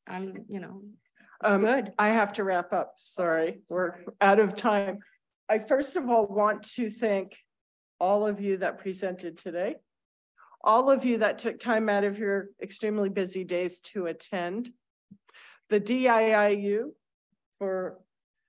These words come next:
Speaker 2: and Izzy especially, for doing all the organization,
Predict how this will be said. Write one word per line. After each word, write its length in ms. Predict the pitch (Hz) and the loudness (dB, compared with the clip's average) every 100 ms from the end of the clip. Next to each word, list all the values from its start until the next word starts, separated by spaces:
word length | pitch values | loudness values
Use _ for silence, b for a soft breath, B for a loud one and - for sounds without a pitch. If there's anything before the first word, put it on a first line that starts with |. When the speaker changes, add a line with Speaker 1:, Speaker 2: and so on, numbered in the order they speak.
| _ _ _ - | _ _ _ -12
Speaker 2:
and 200 | 165 143 | -12 -8
Izzy 300 | 175 175 170 | -10 -8 -10
especially, 640 | 156 - 180 - 175 185 | -10 -6 -6 -4 -6 -6
for 180 | 185 185 | -6 -8
doing 300 | 170 196 190 180 | -4 -2 0 4
all 220 | 233 254 | 6 6
the 140 | 247 | 6
organization, 1080 | 226 233 226 226 202 208 208 220 240 240 247 | 6 6 4 2 0 2 0 0 -2 -2 -4